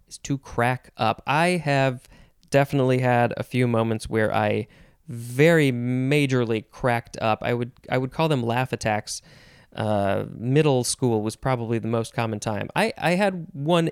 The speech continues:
in the middle of a class in sixth grade.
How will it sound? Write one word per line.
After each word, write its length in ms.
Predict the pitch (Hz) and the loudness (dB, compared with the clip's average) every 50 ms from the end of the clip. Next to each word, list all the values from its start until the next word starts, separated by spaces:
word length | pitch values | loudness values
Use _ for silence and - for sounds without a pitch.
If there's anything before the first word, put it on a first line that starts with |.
| - _ | -4 _
in 300 | - 165 175 190 202 208 | 0 2 2 2 2 2
the 80 | 180 170 | 0 2
middle 260 | 160 165 160 156 151 - | 4 4 4 4 4 2
of 160 | - 135 135 | 2 2 0
a 40 | 135 | 0
class 460 | - - 127 120 113 113 - - - - - - - _ _ | 0 0 2 2 2 0 -2 -6 -8 -12 -20 -20 -20 _ _
in 160 | - 127 120 | -4 -2 0
sixth 440 | 113 - - - 190 180 - - - | 0 0 0 0 0 0 -2 -6 -6
grade. 440 | - - 151 143 127 123 117 110 - | -2 0 2 2 4 2 0 -2 -4